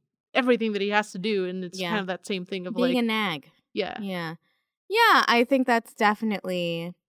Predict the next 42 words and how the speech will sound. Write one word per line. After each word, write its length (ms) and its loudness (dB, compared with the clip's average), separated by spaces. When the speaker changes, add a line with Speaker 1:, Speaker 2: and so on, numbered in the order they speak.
Speaker 2:
something 280 -2
that 360 -2
shows 280 2
up 120 0
a 40 0
lot 260 0
in 180 -4
fiction 600 -4
because 720 -8
it 180 -6
is 500 -10
something 560 -8
that 200 -10
happens 420 -12
a 40 -10
lot 360 -8
in 180 -10
life. 340 -14
You 200 -8
know, 120 -6
there's 360 -4
a 80 -4
thing, 420 0
you 120 -4
know, 60 -10
we 100 -6
say 400 0
about 460 -4
sort 140 -6
of 40 -16
the, 420 -8
the 180 -6
who 140 -4
carries 420 -4
the, 160 -6
like, 160 -8
emotional 400 -8
burdens, 480 -8
and 520 -8
not 260 -2
just 220 -6
pla-, 120 -6